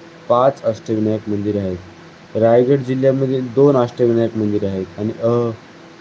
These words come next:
अहमदनगर म्हणजेच अहिल्यानगर जिल्ह्यामध्ये एक अष्टविनायक आहे. हे बघा मित्रांनो, मोरगाव म्हणजेच मयुरेश्वर पुणे जिल्ह्यामध्ये आहे,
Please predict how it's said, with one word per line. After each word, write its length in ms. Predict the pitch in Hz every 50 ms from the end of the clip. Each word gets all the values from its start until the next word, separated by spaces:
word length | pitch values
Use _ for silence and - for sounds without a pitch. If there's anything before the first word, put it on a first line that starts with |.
| - -
अहमदनगर 600 | 120 123 123 131 139 139 139 139 135 135 139 135
म्हणजेच 300 | 131 131 131 131 135 131 - - -
अहिल्यानगर 600 | 117 120 117 120 123 135 139 139 139 131 123 135 135 120 120
जिल्ह्यामध्ये 480 | 127 123 127 127 127 127 127 127 127 - - -
एक 160 | 135 143 139 - - - - - - - - - - - - - -
अष्टविनायक 640 | 113 120 120 - - 135 127 123 117 117 117 127 135 - - -
आहे. 260 | 113 110 107 101 98 92 92 92 90 - - - - - - - - - - - - - - - - - - - - - - - - - - - - - - - -
हे 60 | 123
बघा 220 | 120 131 131 135
मित्रांनो, 440 | 131 131 127 - 127 127 123 123 127 135 135 - - - - - - -
मोरगाव 600 | 110 117 120 127 131 135 127 131 139 143 143 135 -
म्हणजेच 280 | 135 135 131 127 139 131 - -
मयुरेश्वर 600 | 127 123 123 131 131 135 135 127 - - 139 139 135 - - - - -
पुणे 200 | 139 139 139 131
जिल्ह्यामध्ये 560 | 120 123 113 110 113 110 104 107 104 104 101
आहे, 220 | 98 98 95 95